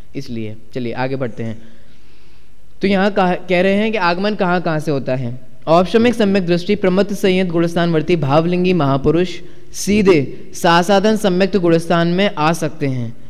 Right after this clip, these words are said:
हमने कल ये भी चर्चा की थी कि छठवें गुणस्थान वाले ही क्यों आते हैं, है ना, सातवें गुणस्थान वाले क्यों नहीं आते हैं।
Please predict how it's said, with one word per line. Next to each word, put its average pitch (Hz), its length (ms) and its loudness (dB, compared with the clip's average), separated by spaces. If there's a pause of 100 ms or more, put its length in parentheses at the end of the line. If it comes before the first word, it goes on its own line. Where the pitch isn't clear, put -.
(140)
हमने 160 260 -2
कल 185 200 0
ये 170 120 2
भी 180 120 -2
चर्चा 180 320 -2
की 170 160 -4
थी 185 140 -6
कि 196 100 -2
छठवें 175 360 -4
गुणस्थान 170 440 -2
वाले 160 240 0
ही 180 140 0
क्यों 175 240 0
आते 135 240 -4
हैं, 117 220 -6 (280)
है 147 120 -8
ना, 160 60 -4
सातवें 156 400 -2
गुणस्थान 165 420 -2
वाले 160 220 -2
क्यों 165 180 -4
नहीं 156 180 0
आते 117 220 -6
हैं। 113 140 -6